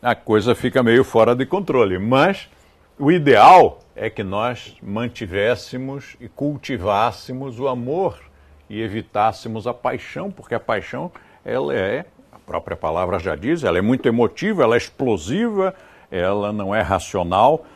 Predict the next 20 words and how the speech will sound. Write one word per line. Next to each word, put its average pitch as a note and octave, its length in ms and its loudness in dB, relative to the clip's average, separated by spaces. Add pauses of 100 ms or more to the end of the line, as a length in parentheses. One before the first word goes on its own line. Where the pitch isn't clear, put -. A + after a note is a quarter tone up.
(220)
ela F2+ 260 -4
nos F2+ 220 -8
leva F#2 320 -2
muitas F2+ 400 -6
vezes F2 440 -8
a G#2 80 -4
fazer F#2+ 540 -8
o B2 60 -8
que - 100 -14
não G2 180 -10
devemos F#2+ 560 -6
e G2 60 -12
dizer F#2+ 500 -8
o C#3+ 60 -10
que - 140 -16
não A#2+ 640 -8
podíamos G#2+ 760 -10
jamais F#2+ 1000 -12
ter D#2+ 200 -14
dito, C#2+ 500 -16